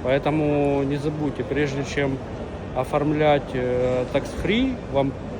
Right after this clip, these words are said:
перед тем, как сдать чемодан, нужно все вещи будет показать, э, таможне. Поэтому в этом случае прилетайте заранее, там,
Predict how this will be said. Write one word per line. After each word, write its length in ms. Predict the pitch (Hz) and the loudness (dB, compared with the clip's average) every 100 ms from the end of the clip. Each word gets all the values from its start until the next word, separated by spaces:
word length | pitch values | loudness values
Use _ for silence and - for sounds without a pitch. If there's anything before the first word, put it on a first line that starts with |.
| - - | -10 0
перед 320 | 165 156 147 | 2 4 2
тем, 160 | - 151 | 2 0
как 160 | 139 123 | 0 -4
сдать 280 | - 143 | -2 -2
чемодан, 500 | - 131 135 156 202 | -2 -2 2 4 4
нужно 280 | 156 135 131 | 4 0 -2
все 280 | - - 156 | -2 -2 -2
вещи 420 | 135 165 226 - 127 | 2 0 0 -2 -6
будет 160 | 117 120 - - - - - | -4 -4 -6 -10 -10 -10 -4
показать, 600 | 131 139 139 170 175 - | -2 0 4 4 4 0
э, 560 | 139 135 131 127 127 120 | -2 0 2 2 2 2
таможне. 500 | 143 160 147 110 113 104 | 2 4 2 2 -4 -2
Поэтому 600 | 123 123 131 127 127 123 113 - - - - | -2 -2 -2 0 0 -2 -4 -10 -10 -10 -2
в 80 | 139 | 2
этом 200 | 170 165 | 2 2
случае 440 | - 143 - 127 | -2 -6 -2 -4
прилетайте 600 | 127 127 139 147 151 143 | -2 -2 0 0 0 0
заранее, 520 | 127 135 139 135 123 | -2 2 2 2 0
там, 180 | 113 107 | -4 -6